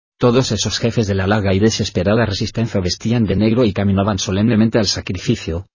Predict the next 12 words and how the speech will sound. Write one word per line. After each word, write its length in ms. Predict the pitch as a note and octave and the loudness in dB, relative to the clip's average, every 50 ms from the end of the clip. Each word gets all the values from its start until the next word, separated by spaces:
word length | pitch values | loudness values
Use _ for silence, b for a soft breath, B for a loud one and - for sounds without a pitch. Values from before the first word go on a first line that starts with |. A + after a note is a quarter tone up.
| _ _ - | _ _ -6
después 400 | E2+ F2+ F2+ - - A#2 G#2+ G#2 | -4 -4 -4 -4 -2 -2 0 0
de 80 | G#2+ | 0
ser 160 | G2 - G#2 F#2+ | 0 0 -2 -2
exhibidos 500 | - - - G2 G2 A2+ A#2+ A#2+ - - | -2 -2 -2 0 2 2 2 0 0 -2
en 120 | E2+ D#2+ | -4 -2
todas 320 | - G#2+ G#2+ A2 A2 G2 G2+ | 0 2 2 2 2 0 -2
las 120 | G2 - | -4 -4
conmemoraciones 840 | - A2 G2+ G#2 G2+ G2+ G#2 G2+ F#2 G2+ - - B2 A#2 A#2+ - - | -2 -2 0 0 0 0 0 0 0 0 0 0 0 2 0 0 -2
festivas 460 | - F#2+ - - A2+ A2+ A2+ A2+ G2 | -4 -6 -4 -2 0 0 0 2 0
del 160 | G2 F#2+ F#2 | 0 -2 -2
triunfo. 680 | - F#2+ F#2 F#2+ F#2 F2+ - - - D#2+ - - - - _ _ _ _ _ _ _ _ _ | -2 -4 -4 -4 -4 -6 -6 -10 -12 -16 -16 -16 -20 -20 _ _ _ _ _ _ _ _ _
Enseguida, 640 | - B2+ B2+ - - - F2+ F#2+ G2 E2 D#2 D#2 - | -2 -2 -2 -2 -2 -2 -2 0 0 0 -2 -4 -8